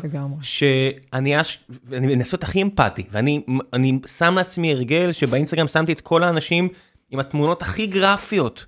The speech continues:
Speaker 2: ודברים לא מתחברים ברמות הכי קיצוניות. שאני אומר, איך אפילו הניו יורק טיימס לא, לא שואלים שאלות, כי זה, זה רמת שקרים שהיא באמת קיצונית.
Speaker 1: אז ראם,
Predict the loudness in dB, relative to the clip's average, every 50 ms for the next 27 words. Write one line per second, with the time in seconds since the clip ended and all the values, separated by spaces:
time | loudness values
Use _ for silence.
0 | _ _ _ _ _ _ _ _ _ _ _ _ _ -20 -20 -20 -20 -10 -4 -4
1 | -4 -4 -2 -2 -2 0 2 2 2 0 0 -2 -2 0 0 2 2 2 2 0
2 | -2 -2 -2 -2 0 0 2 2 2 2 2 2 0 0 0 0 2 2 0 0
3 | -2 -6 -8 -6 -2 -2 -2 0 -2 -4 -2 0 0 2 2 2 2 0 -2 -8
4 | -14 _ _ _ _ -6 -2 0 0 0 0 0 -2 -2 -4 -8 -10 -4 0 2
5 | 2 2 2 0 0 0 0 -2 -4 -2 0 2 2 2 2 0 -2 -4 -2 0
6 | 2 2 2 0 -2 -4 -10 -20 -20 -20 -20 _ _ 0 0 0 0 0 0 0
7 | 2 2 2 2 0 0 0 0 0 0 2 2 2 0 0 -4 -4 -4 -2 0
8 | 2 2 2 2 0 -2 -8 -20 _ _ _ _ _ _ _ -2 -2 0 2 2
9 | 2 2 2 0 -2 0 2 2 2 2 0 -2 -2 -2 -2 0 2 2 2 2
10 | 2 2 0 0 -2 -8 _ -6 -6 -4 -4 -2 -2 0 2 2 2 2 0 -6
11 | -14 -14 -14 _ _ _ _ _ _ _ _ _ -12 -6 -4 -4 -2 0 0 2
12 | 2 4